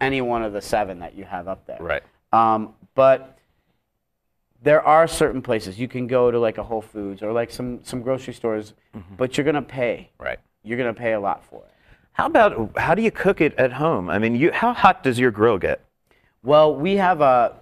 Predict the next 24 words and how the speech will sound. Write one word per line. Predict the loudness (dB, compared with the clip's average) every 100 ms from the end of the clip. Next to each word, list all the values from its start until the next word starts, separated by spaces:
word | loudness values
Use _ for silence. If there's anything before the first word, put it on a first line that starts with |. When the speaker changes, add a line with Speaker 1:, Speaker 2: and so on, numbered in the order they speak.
| _
Speaker 1:
we | -2 0
have | 0
an | -2
infrared | -4 -4 -2 0 -2
broiler, | -2 -2 -2 -6 -10 _ _
and | -8 -4 0
that | 0 0
runs | -2 -2 -4
at |
about | -4 -4 -4
eight | -12 -12
hundred | -14 -14 -18
degrees. | -20 -20 _ _ -20
Speaker 2:
Okay. | -10 -10 -10 _ -6
Speaker 1:
And | -2 0
I | -2
think | 0 0
that | 0 0
that | 0 2
goes | 0 0 -2
to | -2
my | -2
first | -4 -4 -4 -2 -4
hint | -4 -8